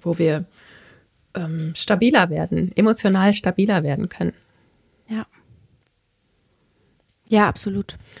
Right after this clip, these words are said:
Speaker 1: Und das ist tatsächlich auch ein Zustand, den, den in der, wir in der Therapie oft versuchen herzustellen, weil das ja vom Energielevel her manchmal ein bisschen ähnlich, also vom Energieniveau her, von der Menge an Sympathikus zum Beispiel,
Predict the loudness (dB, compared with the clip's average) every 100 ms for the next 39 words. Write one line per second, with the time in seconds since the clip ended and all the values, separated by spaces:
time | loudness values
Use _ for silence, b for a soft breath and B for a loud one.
0 | -2 -2 -2 -2 0 2 2 2 2 2
1 | 0 0 2 2 4 4 4 2 -4 _
2 | _ -16 -2 0 2 2 0 0 0 0
3 | -4 _ _ -2 0 2 0 0 -2 -4
4 | 0 2 2 0 B B B -6 -4 0
5 | 2 4 2 0 0 -2 -4 -2 2 4
6 | 4 2 B B B B 2 4 4 0
7 | 0 0 2 2 0 4 4 6 4 4
8 | 2 2 2 0 -2 -2 0 0 -2 b
9 | b b b 2 2 2 2 4 4 4
10 | 0 -16 _ _ -18 -6 -4 -2 0 2
11 | 2 2 4 4 2 4 4 4 2 -4
12 | -2 -2 2 4 4 6 4 2 0 0
13 | -2 -2 -4 -6 -6 -6 -8 -8 -8 -6
14 | -2 -4